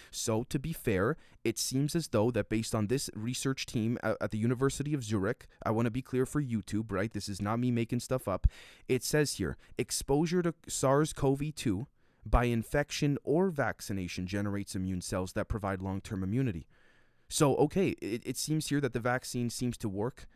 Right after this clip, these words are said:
but at the same time, also the natural immunity angle seems to be the case as well. That's what I'm gathering from this, just my opinion. I wanna be very clear. Um, the next thing is that the U S private payrolls fell by a whopping three hundred one thousand for January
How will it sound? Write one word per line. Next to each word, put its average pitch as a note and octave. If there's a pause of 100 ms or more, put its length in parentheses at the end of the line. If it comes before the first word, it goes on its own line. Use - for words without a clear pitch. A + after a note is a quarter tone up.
(140)
but A2
at -
the G#2
same D#3
time, A2 (500)
also B2
the A2
natural B2
immunity G2+
angle F2+
seems G2
to G#2
be F#2+
the F2+
case -
as F2+
well. A2+ (260)
That's -
what A#2+
I'm G#2+
gathering G#2
from G2+
this, D3
just A2
my A2
opinion. F3+ (180)
I -
wanna A2+
be G#2+
very A#2
clear. G2 (460)
Um, A#2
the C3+
next F#3
thing F3
is C#3+
that C#3+
the C#3
U D3
S E3
private C#3+
payrolls C3+
fell B2
by A#2
a A2
whopping A#2+
three C#3+
hundred B2
one A2
thousand A2+
for -
January G2+